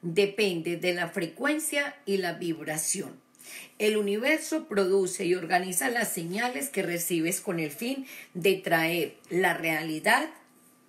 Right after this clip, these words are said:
a la realidad tus sueños, intenciones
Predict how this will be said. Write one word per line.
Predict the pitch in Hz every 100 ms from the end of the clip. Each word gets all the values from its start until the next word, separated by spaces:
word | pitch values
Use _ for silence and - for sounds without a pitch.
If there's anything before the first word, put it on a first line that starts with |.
| _ _ _ _ _ _ _ _ _ _ _ _ _ _ _ _ _ _ - _ _
a | 175 185
la | 190
realidad | 190 190 175 175 170 226 262 -
tus | 185 -
sueños, | 202 190 165 151 - -
intenciones | 180 170 160 165 202 180 151 151